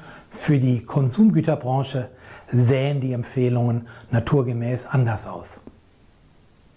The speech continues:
Frage an Sie: Was ist Ihr Ziel? Nun, Sie wollen Healthcare Professionals, Experten, Konsumenten, Patienten et cetera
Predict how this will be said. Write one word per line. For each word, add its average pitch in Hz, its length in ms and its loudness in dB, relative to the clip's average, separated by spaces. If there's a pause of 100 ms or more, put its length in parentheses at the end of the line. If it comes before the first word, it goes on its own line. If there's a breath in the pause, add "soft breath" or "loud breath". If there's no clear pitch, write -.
(440)
Frage 135 580 -2
an 123 160 -6
Sie: 117 300 -4 (680 loud breath)
Was 139 280 0
ist 151 220 0
Ihr 135 120 0
Ziel? 156 480 0 (440)
Nun, 151 340 2 (580 loud breath)
Sie 139 220 2
wollen 127 480 0
Healthcare 156 480 0
Professionals, 117 960 -6 (240 loud breath)
Experten, 131 800 -2 (400 loud breath)
Konsumenten, 131 840 0
Patienten 135 600 -2
et 113 140 -4
cetera 110 520 -2